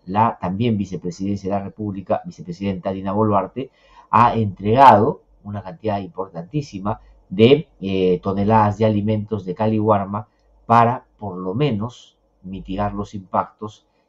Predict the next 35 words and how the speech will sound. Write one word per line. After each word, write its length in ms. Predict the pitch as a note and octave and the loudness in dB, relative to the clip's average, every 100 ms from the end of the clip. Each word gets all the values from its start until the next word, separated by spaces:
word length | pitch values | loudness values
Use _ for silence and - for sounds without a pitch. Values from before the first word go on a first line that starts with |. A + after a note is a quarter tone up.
| _ | _
en 140 | F2+ | -6
medio 340 | G2 G2+ G2 F#2+ | -2 -2 -2 -4
de 80 | G2+ | -6
este 240 | G2 G2 | -6 -4
alto 260 | G2 F2+ F2+ | -4 -4 -6
nivel 300 | F2+ G2 F2+ | -6 -4 -2
de 80 | |
desprotección 580 | F2+ - F2+ F2 - G2 | -4 -4 -10 -8 -8 -6
en 60 | F2 | -6
la 120 | E2 | -6
que 100 | F#2+ | -8
ha 40 | |
quedado 420 | F2 F2+ F2+ F2+ - _ _ | -4 -2 0 -2 -6 _ _
miles 360 | G#2 G2+ F#2 F2 | -6 -4 -4 -6
de 100 | F#2 | -6
personas 580 | F2+ F2 F#2 F2+ F2 _ _ _ | -8 -8 -6 -6 -8 _ _ _
en 360 | F#2+ G2 F2+ F2+ | -6 -6 -4 -4
la 120 | E2+ | -4
zona 360 | E2+ F#2+ F#2 F2+ | -6 -8 -8 -8
que 120 | E2+ | -12
están 260 | - F#2+ F2+ | -8 -8 -8
con 240 | F#2+ F#2 | -6 0
altos 340 | A2+ G#2 E2+ | 0 0 -4
niveles 380 | E2 F2 F2+ F2+ | -6 -4 -4 -6
de 100 | F#2 | -6
vulnerabilidad, 800 | F#2 F2+ G2+ G#2 G#2 G#2+ G#2 G#2 - _ _ | -6 -6 -4 -2 0 0 2 0 -4 _ _
que 140 | - F3+ | -2 -2
se 140 | G3+ | 0
le 80 | A#2+ | -2
suman 420 | G#2 F3+ A2 G#2+ - _ | -2 -2 -2 -4 -8 _
a 120 | G#2+ | -6
los 240 | G#2+ A2 - | -4 -4 -4
que 260 | A2 B2+ - - | -4 -4 -10 -10
lamentablemente 1080 | F#2 F2+ F2 A2+ G#2+ G2 G2+ G2 F2+ G#2 - _ _ - | -6 -4 -2 0 0 0 -4 -4 -6 -10 -10 _ _ -12
ya 500 | F#2 G#2 G#2 A2 | 0 2 2 0